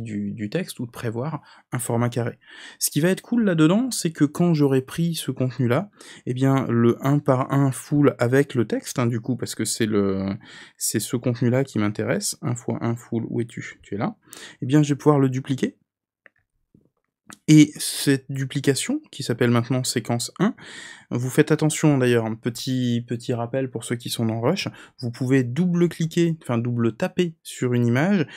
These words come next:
puis double-taper sur l'image d'après, sur la séquence d'après, ici c'est séquence un, et on va la renommer par exemple, hop, euh, seize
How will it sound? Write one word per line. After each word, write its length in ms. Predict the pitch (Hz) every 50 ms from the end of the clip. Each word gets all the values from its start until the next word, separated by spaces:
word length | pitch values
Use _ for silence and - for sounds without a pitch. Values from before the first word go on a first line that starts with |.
| - - _
puis 200 | - - 170 165
double-taper 800 | 151 135 135 156 156 143 143 135 127 - 123 117 - 160 180 202 202
sur 280 | 202 - - 135 127
l'image 400 | 120 120 123 135 135 139 131 131
d'après, 400 | 123 123 120 123 - - 160 196 202 - - - - - -
sur 200 | - - - 131
la 160 | 120 117 110 107
séquence 480 | - - 151 147 - 165 160 156 135
d'après, 380 | 123 120 117 - - 143 165 185
ici 240 | 151 - - 135 123
c'est 120 | - 127
séquence 460 | 123 - 151 147 - 131 117 - - -
un, 200 | 135 143 180 220 - - - - - -
et 80 | - 127
on 60 | 120
va 100 | 117 120
la 120 | 117 117 113
renommer 440 | 117 117 113 113 107 113 151 185
par 220 | 185 - - 120 123
exemple, 480 | 104 104 110 120 160 170 - 113 - - -
hop, 240 | 135 156 156 - - _ _ _ _ _ _ _ _ _ _ _ _ _ _ _ _ _ -
euh, 460 | - 110 107 104 - - - 50 50 50 - 50 - 50 - - - - - - - - - - - _ _ _ -
seize 600 | - - - - 120 120 131 143 147 147 160 156